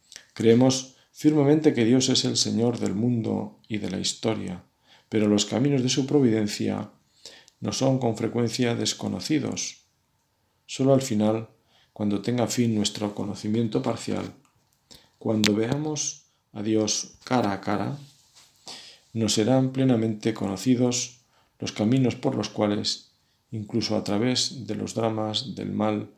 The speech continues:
y del pecado, Dios habrá conducido su creación hasta el reposo de ese sabbat definitivo, en vista del cual creó el cielo y la tierra". El obispo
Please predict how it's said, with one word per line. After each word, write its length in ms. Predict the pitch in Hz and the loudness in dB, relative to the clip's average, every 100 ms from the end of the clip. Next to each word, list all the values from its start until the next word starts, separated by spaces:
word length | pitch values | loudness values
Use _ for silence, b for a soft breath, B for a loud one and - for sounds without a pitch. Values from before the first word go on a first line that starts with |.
| b b b b - | b b b b -10
y 120 | 113 | 2
del 200 | 143 135 | 4 4
pecado, 580 | 113 104 98 95 95 - _ b b b | 0 -2 -2 -2 -6 -12 _ b b b
Dios 340 | - 117 117 - | -4 2 2 2
habrá 280 | 101 110 110 | 0 -2 0
conducido 560 | 107 107 104 117 107 | -4 -4 -4 -2 -2
su 160 | 104 - | -4 -4
creación 640 | 123 110 95 104 98 92 - _ b b b b | -2 -2 -2 -6 -6 -8 -18 _ b b b b
hasta 340 | 107 - 101 | -6 -4 -4
el 140 | 98 95 | -4 -4
reposo 800 | 95 95 110 - 120 117 - - b b b b _ | -6 -4 -2 0 -2 -4 -6 -14 b b b b _
de 220 | 107 104 | -4 0
ese 440 | 104 - 110 110 - - | 0 0 -4 -6 -12 -4
sabbat 600 | - 95 92 92 90 - - | -2 -2 -2 -4 -6 -16 -20
definitivo, 1000 | - 104 104 131 117 104 107 98 95 95 _ _ b b b b b | -10 -8 -4 -2 -2 0 -2 0 -4 -8 _ _ b b b b b
en 160 | 117 117 | -4 0
vista 240 | - 156 | 2 2
del 160 | 131 123 | 2 0
cual 240 | 110 104 | 0 0
creó 380 | 104 95 101 - | -2 -2 -4 -6
el 120 | 101 | -8
cielo 480 | 95 - 101 107 117 - | -6 -4 -2 -4 -6 -8
y 80 | |
la 180 | 101 85 | -6 -6
tierra". 480 | - 90 - 95 - _ _ _ _ _ _ _ _ _ B B B B B - | -6 -6 -6 -14 -20 _ _ _ _ _ _ _ _ _ B B B B B 0
El 120 | 117 | 6
obispo 640 | 139 147 - 165 139 - | 6 4 4 6 6 0